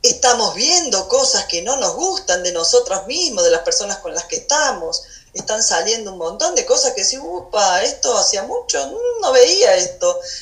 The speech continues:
esto tiene mal olor, mm, ¿de dónde viene?". Todo eso es lo que está haciendo Plutón. Y Saturno te dice, "Y eso es lo que es".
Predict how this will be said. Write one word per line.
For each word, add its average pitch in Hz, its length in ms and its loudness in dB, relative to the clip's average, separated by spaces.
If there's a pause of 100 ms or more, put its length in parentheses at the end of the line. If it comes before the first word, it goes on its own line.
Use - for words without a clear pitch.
esto - 200 0
tiene 240 220 0
mal 202 160 0
olor, 254 540 2
mm, 370 240 -8
¿de - 100 -2
dónde 370 260 -2
viene?". 185 480 -2 (480)
Todo 381 280 0
eso 262 500 2
es 247 140 2
lo 240 100 -2
que 220 80 -8
está 220 160 -4
haciendo 214 420 -2
Plutón. 180 520 -10 (260)
Y - 80 -2
Saturno 349 560 0
te - 80 -2
dice, 302 300 0
"Y - 220 2
eso 349 260 2
es 277 100 -4
lo 240 220 4
que 214 340 0
es". - 400 0